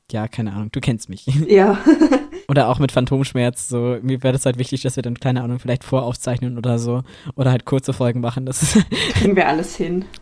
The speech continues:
Speaker 1: Was aber noch, glaub ich, so wirklich die, die größte, also der größte Struggle für mich ist es einfach, auf Hilfe von anderen angewiesen zu sein danach. Ich muss mich halt darauf verlassen, dass ich zu meiner Familie kann, dass ich hier irgendwie wieder hin und her komme,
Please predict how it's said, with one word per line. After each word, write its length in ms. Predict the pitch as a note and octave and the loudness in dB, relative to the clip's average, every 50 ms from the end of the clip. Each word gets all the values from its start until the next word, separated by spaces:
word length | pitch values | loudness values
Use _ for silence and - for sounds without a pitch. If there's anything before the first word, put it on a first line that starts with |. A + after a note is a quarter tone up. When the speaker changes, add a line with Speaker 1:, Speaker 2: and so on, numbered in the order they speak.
| - - | -20 -14
Speaker 1:
Was 280 | B2+ - B2+ B2+ - | -4 0 0 2 2
aber 160 | C#3+ C3 B2+ A#2+ | 2 2 2 2
noch, 240 | A#2 A#2 - - _ _ | 2 -2 -4 -10 _ _
glaub 180 | - B2 A#2+ A#2 | -2 0 0 0
ich, 80 | A#2 | -2
so 240 | - A#2+ A2+ G#2 G#2 | -4 -4 -4 -4 -4
wirklich 240 | A#2 - - - - | -8 -8 -8 -10 -8
die, 300 | - A2+ A2+ A2 G#2+ - - | -4 -2 -2 -2 -4 -8 -8
die 120 | - A2+ G#2 | -8 -8 -8
größte, 760 | - - B2 B2+ C3+ - - - C3 B2+ B2+ B2 A#2 - - _ _ _ _ _ _ | -6 -4 -4 -2 -2 -4 -4 -4 -2 -2 -2 -2 -4 -8 -10 _ _ _ _ _ _
also 160 | - A#2+ A#2 G#2+ | -6 -4 -4 -2
der 100 | A2+ G#2+ | -4 -4
größte 320 | - - C3 - - - | -4 -6 -6 -6 -6 -12
Struggle 440 | - - - - A2 A2 - C3+ A#2 | -14 -12 -6 -6 -4 -2 -2 -2 -4
für 120 | - A#2 | -2 -4
mich 140 | A#2 A#2 A#2 | -4 -4 -6
ist 180 | A2 A2+ - - | -8 -12 -10 -8
es 80 | - | -6
einfach, 280 | A2+ A2 A#2 - A2 A2 | -4 -4 -4 -6 -8 -10
auf 180 | G2 G#2 - _ _ _ _ _ _ - | -10 -12 -14 _ _ _ _ _ _ -6
Hilfe 280 | A#2+ A#2+ B2 - B2+ A#2 | -2 -2 -2 -2 -4 -6
von 160 | - A2+ A2+ | -6 -4 -2
anderen 220 | A2+ A2+ A2+ A2 | -2 -2 -2 -2
angewiesen 480 | - A#2 B2+ A#2+ A#2 A2+ G#2+ - A2 G#2 | -2 -4 -2 -2 -2 -2 -2 -4 -6 -8
zu 140 | - - G#2+ | -8 -8 -8
sein 220 | G#2+ G2+ G2+ G#2 | -6 -4 -4 -4
danach. 440 | G2+ G2+ G2+ G2+ G2+ A2+ - - _ _ _ _ _ _ _ _ _ - | -6 -6 -6 -8 -8 -10 -10 -14 _ _ _ _ _ _ _ _ _ -12
Ich 100 | - - | -6 -4
muss 140 | B2+ - C3 | -4 -2 -2
mich 120 | A#2 - | -2 -2
halt 140 | A2 G#2 A2 | -2 -2 -2
darauf 160 | F#2+ G2+ - | -4 -6 -6
verlassen, 380 | - G#2 G2 A2 - A2+ G#2+ G2 | -6 -6 -6 -6 -4 -6 -6 -6
dass 180 | G2+ - - | -8 -8 -8
ich 80 | F#2+ - | -10 -12
zu 140 | - - G#2 | -10 -10 -10
meiner 120 | F#2 F#2 | -8 -8
Familie 360 | - - C#3 D3 D3+ D3+ C#3+ C3+ | -6 -4 -2 0 0 0 0 0
kann, 380 | - C3+ B2+ B2+ C3 C3 C3 | 0 0 0 0 0 -2 -2
dass 360 | - A2+ G#2+ G#2+ - - - - | -4 -4 -6 -6 -8 -14 -16 -14
ich 120 | G#2+ A2 | -14 -14
hier 340 | - - B2+ B2+ B2+ A#2 A2+ - | -10 -4 -2 -2 -2 -2 -2 -4
irgendwie 400 | A#2 A#2+ A#2 G#2+ A#2 A2+ G#2+ G#2+ | -6 -6 -6 -6 -6 -8 -6 -4
wieder 140 | A2 B2 A2+ | -4 -2 -2
hin 120 | A#2 A#2+ | -2 -2
und 100 | A#2 A2+ | -2 -2
her 160 | B2 B2 C3 C3 | 0 -2 -2 -4
komme, 420 | - - A2+ A2+ A2+ A2 A#2 | -4 -4 -2 -2 -2 -4 -4